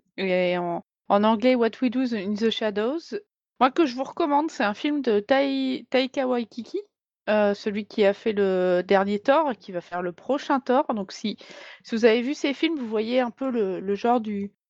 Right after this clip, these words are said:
du bonhomme. Et en fait, c'est un documentaire qui suit, euh, des colocataires vampires, euh, dans, euh, qui se préparent à, au bal de l'année, en fait, pour les vampires.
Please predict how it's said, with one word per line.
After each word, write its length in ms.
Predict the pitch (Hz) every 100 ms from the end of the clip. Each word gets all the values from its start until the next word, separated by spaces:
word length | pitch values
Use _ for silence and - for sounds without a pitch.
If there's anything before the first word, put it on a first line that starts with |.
| -
du 140 | 226
bonhomme. 360 | 208 247 302 370
Et 60 |
en 60 | 254
fait, 180 | 330 311
c'est 100 | 320
un 120 | 254
documentaire 920 | 214 285 330 302 294 294 302 403 392 -
qui 300 | - 262 254
suit, 420 | - - 311 339
euh, 720 | 311 240 220 214 208 202 190
des 380 | 185 208 196 202
colocataires 640 | - 269 269 294 269 285 247
vampires, 640 | 233 247 - 294 349 311
euh, 220 | 240 208
dans, 600 | 196 190 185 190 180 190 - _ -
euh, 220 | 202 185
qui 260 | 196 - 233
se 140 | -
préparent 600 | 226 - 262 294 294 302
à, 540 | 254 220 208 208 202 185
au 160 | - -
bal 300 | 202 269 277
de 100 | 247
l'année, 380 | 226 226 220 254
en 100 | 202
fait, 240 | - 202 -
pour 120 | 214
les 120 | 196
vampires. 400 | 202 190 - 285